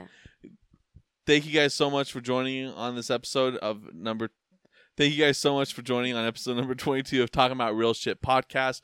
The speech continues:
Speaker 2: with yours truly and my good old sister.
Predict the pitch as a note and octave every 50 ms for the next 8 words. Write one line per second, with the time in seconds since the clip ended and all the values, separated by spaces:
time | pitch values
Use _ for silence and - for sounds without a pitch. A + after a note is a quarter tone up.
0 | - - - _ _ G2+ G#2 G2+ A2 G#2+ - - - - B2+ B2 A#2+ B2 B2 B2
1 | B2 B2 _ _ _ _ _ G#2 G2+ G2 G2+ G2+ G#2+ G#2 G2+ - - C#3 C3+ A#2+
2 | - - C#3 C3+ C3 C3+ -